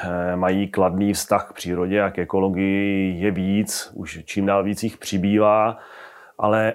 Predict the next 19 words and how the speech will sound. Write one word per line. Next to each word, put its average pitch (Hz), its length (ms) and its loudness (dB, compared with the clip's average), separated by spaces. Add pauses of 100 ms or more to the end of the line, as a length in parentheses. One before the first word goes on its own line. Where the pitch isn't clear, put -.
nedá 98 340 2
se 110 180 -2
říct, 101 320 0
že 98 100 0
by 95 120 0
to 104 140 -2
byl 104 160 2
nějaký 98 380 0
trend 95 680 -4
nebo 95 240 0
pravidlo. 95 580 0 (560)
My, 92 80 -6
když 98 140 0
jsme 123 160 0
zavedli 110 540 2
tehdy 107 380 0
to 110 300 2
třídění 113 580 0
odpadů 107 800 2